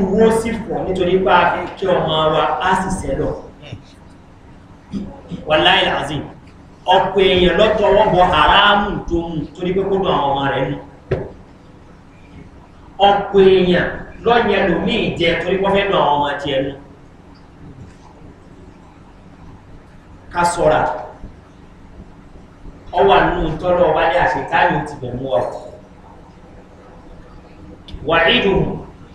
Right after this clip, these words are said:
Ọlọ́run bá ní ilé àṣetáni. Máa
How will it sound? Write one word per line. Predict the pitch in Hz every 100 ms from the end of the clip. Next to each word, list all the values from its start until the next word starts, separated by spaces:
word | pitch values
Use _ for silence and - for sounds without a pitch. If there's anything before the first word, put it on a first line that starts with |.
| - - - - - -
Ọlọ́run | - 208
bá | 196
ní | 196
ilé | 190 175
àṣetáni. | 170 - 156 175 180 180 165 - - - - - - - - - -
Máa | 190 220